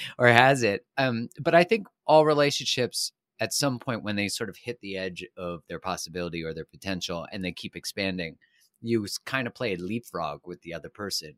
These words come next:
You know, you have an awareness, you bring it to the relationship. And that, that, uh, that view, I remember the first time someone said to me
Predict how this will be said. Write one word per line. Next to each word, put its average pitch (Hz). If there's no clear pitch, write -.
You 90
know, 82
you 90
have 87
an 92
awareness, 90
you 87
bring 85
it 80
to 95
the 80
relationship. 90
And 95
that, 110
that, 104
uh, 85
that 117
view, 135
I 113
remember 147
the 123
first 131
time 107
someone 98
said 101
to 90
me 71